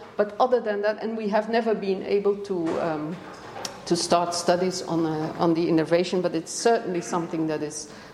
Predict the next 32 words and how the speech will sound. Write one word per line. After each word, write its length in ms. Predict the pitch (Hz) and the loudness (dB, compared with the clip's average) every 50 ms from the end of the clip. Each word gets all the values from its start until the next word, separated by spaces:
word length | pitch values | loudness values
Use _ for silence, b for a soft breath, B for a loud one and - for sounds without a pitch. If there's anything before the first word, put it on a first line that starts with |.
| B B | B B
uh, 240 | - 170 160 139 139 | 0 2 2 2 2
worth 460 | - 165 170 165 170 175 - - - - - - - - - - | 4 4 6 6 4 2 -2 -8 -12 -14 -16 -18 -18 -18 -8 -6
uh, 60 | 175 160 - - | -4 -4 -2 -2
exploring 640 | - - - - - - 165 151 151 156 151 - - | -4 -4 -4 -2 2 4 4 4 4 2 0 -2 -4
further. 480 | - - - 143 143 131 - - 135 - - - B B B B B B B B B B | -6 -4 -2 0 0 0 -2 -4 -6 -8 -10 -16 B B B B B B B B B B
So 180 | - - 233 | 4 4 4
this 240 | 220 214 262 254 - | 6 6 4 4 4
brings 400 | - 233 233 226 233 226 226 - | 4 2 4 4 4 2 2 4
me 220 | 214 208 185 185 | 4 4 4 4
to 140 | - - 185 | 2 0 2
my 240 | 180 170 165 160 165 | 4 4 4 4 2
end 460 | - - 220 233 269 269 269 - - - - - | 2 2 2 2 2 0 -2 -6 -10 -12 -10 0
conclusion. 1000 | - 214 220 220 220 - 226 233 233 233 240 226 - 240 233 233 233 233 226 226 - - - - | 2 2 2 2 0 -2 0 0 0 0 -2 -2 -2 0 2 2 2 2 0 -4 -8 -10 -8 -6
We 160 | 151 151 156 | -4 -2 2
had 180 | 170 196 208 | 2 4 4
already 460 | 220 214 214 208 214 214 202 190 196 190 | 6 6 6 6 6 4 4 2 0 -2
the 100 | 190 196 | 0 2
other 200 | 190 196 208 202 | 2 2 0 -2
conclusions. 840 | 202 190 180 180 180 - 185 185 185 190 190 - 196 196 190 - - B B B B | -2 -2 -4 -4 -2 -2 -2 0 0 0 -2 0 -2 -2 -2 -4 -10 B B B B
The 80 | B 190 | B 8
lifelong 600 | 190 202 220 254 277 - - 277 254 254 254 233 | 8 8 8 6 4 2 2 4 4 6 6 4
replacement 680 | 220 226 214 - - 214 220 226 220 - 196 175 175 | 2 0 0 2 2 4 4 4 2 0 0 0 2
of 240 | 165 160 - - - | 0 -2 -2 -4 -8
tea 220 | - 226 226 233 226 | -4 -2 0 0 0
may 260 | - - 185 175 165 | 0 0 2 2 4
well 300 | 160 165 190 190 185 185 165 - | 4 6 4 4 4 2 -2 0
differ 320 | 240 240 233 - 254 302 | 0 0 4 4 4 4
between 460 | - - 226 226 - 208 202 196 190 | 4 0 -2 -4 0 0 2 2 0
Chondrichthian 760 | 190 - 202 185 175 175 190 226 220 - - - 180 160 160 B B B B B B B | 0 0 0 0 0 0 0 -2 -2 -2 0 2 2 2 2 B B B B B B B
and 160 | - 180 208 - | 2 2 2 2
Ostthichthian 640 | - 196 - - - 196 220 - - - 233 233 226 | 0 0 0 -2 -4 -4 -4 -2 2 2 4 4 6
lineages, 600 | 214 214 214 202 190 180 - 196 196 196 - - | 6 4 6 6 4 4 4 0 0 -2 -4 -12